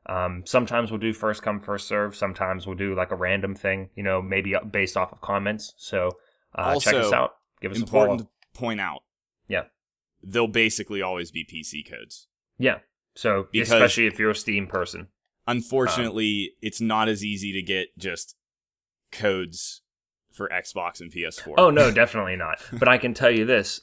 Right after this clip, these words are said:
Speaker 1: uh, every once in a while, I, even I get some, and they're not
Speaker 2: Hmm.
Speaker 1: particularly valuable, and I already have it or don't want it, so I'll, I'll be doing the same thing if I ever get any. So just, uh, give us a follow. Check us out there.
Speaker 2: Yeah, at two V one Podcast,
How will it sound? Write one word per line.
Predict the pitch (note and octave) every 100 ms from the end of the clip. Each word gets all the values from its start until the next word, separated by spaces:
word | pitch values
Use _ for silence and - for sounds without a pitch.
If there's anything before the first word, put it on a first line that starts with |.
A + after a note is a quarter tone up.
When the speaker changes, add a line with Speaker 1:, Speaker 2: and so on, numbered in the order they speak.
| A2+
Speaker 1:
uh, | G2 F#2+
every | A#2+ A#2 A#2+
once | A#2 A2
in |
a | G#2
while, | G#2 G#2
I, | G#2 A2+ A2
even | A2+ G#2+
I | G#2 G#2
get | F#2+ F2+
some, | - F#2 F2 F#2 _ _ -
and | F#2 F2+ F2 F2 E2+ _ _
they're | - G2
not | G2 G2
Speaker 2:
Hmm. | F2 _ -
Speaker 1:
particularly | A#2 - A#2 A2+ G#2+ G2+ G2+ G2
valuable, | G#2+ A#2+ C3 B2 C3 D#3 -
and | G2 F#2+ F#2+ F#2
I | - G2+ G2+ G2 -
already | G2 G2 F#2+
have | G2+ A2
it | A#2+
or | G#2+
don't | G2+ G2+
want | G2+ A2+
it, | C3
so | - G#2 G2 G2 -
I'll, | G2+ F#2+
I'll | A2
be | A2+
doing | A#2+ A#2
the | G#2+
same | B2 A2+
thing | A2 A2
if | E2+ F#2
I | F#2
ever | F#2+
get | F#2+
any. | F2 D#2+
So | F2 F#2 F2
just, | F#2 - - _ -
uh, | F2
give | F#2 G2
us | G2
a | G2+
follow. | G2+ F2 F2+
Check | - -
us | -
out | - -
there. | - - _ _ _
Speaker 2:
Yeah, | A#2+ G#2+ - A2
at | A#2
two | - A#2+
V | G#2+
one | A2 A2
Podcast, | A2 G2 G#2 G#2 G#2 - -